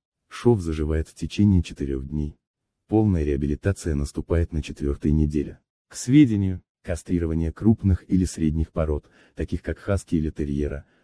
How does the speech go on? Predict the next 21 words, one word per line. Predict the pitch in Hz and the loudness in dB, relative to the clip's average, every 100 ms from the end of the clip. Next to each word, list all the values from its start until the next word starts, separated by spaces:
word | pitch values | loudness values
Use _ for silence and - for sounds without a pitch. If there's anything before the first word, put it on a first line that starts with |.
| - | -12
производится | 69 65 69 71 71 - | -8 -6 -4 -6 -6 -10
в | - | -12
клинике. | - 71 71 69 - _ _ _ _ _ _ - | -8 -6 -6 -10 -16 _ _ _ _ _ _ -4
Мелкие | 110 123 110 107 | 0 0 2 0
породы, | 98 107 143 156 | 2 2 4 6
например, | 117 104 98 101 95 | 4 4 4 4 2
шпицы | - - 135 - 104 | -2 4 4 4 0
и | |
чихуахуа, | - 107 110 120 - 104 90 _ - | 0 -6 -2 -2 -2 -6 -6 _ -6
допустимо | 101 113 - 107 107 95 | -2 -2 -2 4 4 4
оперировать | 90 87 92 87 85 | 0 2 2 2 0
на | 95 87 | 0 0
дому. | 85 80 - _ _ _ _ | -2 -4 -6 _ _ _ _
Химическое. | - 151 123 101 95 - 95 95 - _ _ - | 0 4 6 4 -4 -10 -8 -8 -12 _ _ -4
Менее | 104 156 156 120 | 4 8 8 6
вредным | 110 135 110 92 | 6 6 6 4
способом, | - - 113 - 87 85 | 2 0 0 2 0 -2
который | 80 82 82 80 | -2 -2 2 4
легче | 95 - 87 | 2 0 -2
переносят | 87 85 90 87 | 2 4 2 0
щенки, | - - 87 - 85 | -8 0 0 2 0